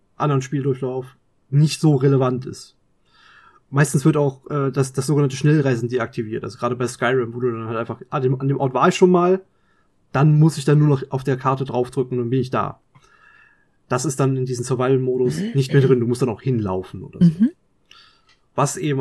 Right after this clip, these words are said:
Speaker 1: auch wieder zu bedenken ist und es
Speaker 2: Ja.
Speaker 1: eigentlich eine ziemlich coole Geschichte ist. Du
Speaker 2: Mhm.
Speaker 1: musst dann halt dich mit dieser Spielwelt aus, au-, ja, sie ist, sie ist immersiver dadurch.
Speaker 2: Das ist eine interessante Kombination auf jeden Fall.
Speaker 1: Mhm. Hat mir auch sehr gefallen als, äh,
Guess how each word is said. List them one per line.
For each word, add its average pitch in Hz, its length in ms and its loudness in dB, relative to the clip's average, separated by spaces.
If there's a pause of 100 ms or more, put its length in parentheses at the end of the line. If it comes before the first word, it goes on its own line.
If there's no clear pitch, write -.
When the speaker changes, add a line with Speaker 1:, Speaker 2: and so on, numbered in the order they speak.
(120)
Speaker 1:
auch 123 200 -2
wieder 117 140 2
zu - 100 -10
bedenken 110 420 -8
ist 107 160 -12
und 104 160 -10
es - 300 -18
Speaker 2:
Ja. 151 200 -2 (280)
Speaker 1:
eigentlich 220 260 0
eine 170 100 2
ziemlich 156 360 2
coole 156 220 0
Geschichte 131 380 -4
ist. - 240 -12
Du 202 40 8
Speaker 2:
Mhm. 202 80 10
Speaker 1:
musst 294 140 6
dann 127 80 -2
halt 123 300 -6 (220)
dich 135 140 -6
mit 139 100 0
dieser 123 160 0
Spielwelt 123 380 -4
aus, 113 200 -10
au-, 120 360 -8 (120)
ja, 107 360 -6 (140)
sie 147 80 -4
ist, 190 180 -8
sie 180 100 0
ist 196 80 0
immersiver 143 460 2
dadurch. - 440 -12 (280)
Speaker 2:
Das 156 300 -4
ist 156 120 -8
eine 156 100 -6
interessante 170 500 -4
Kombination 165 720 -2
auf 147 140 -4
jeden 147 260 -4
Fall. 147 340 -2 (380)
Speaker 1:
Mhm. 151 260 4 (540)
Hat - 180 -2
mir 156 200 4
auch 139 220 0
sehr 143 180 4
gefallen 135 380 2
als, 123 360 -4
äh, 123 300 -4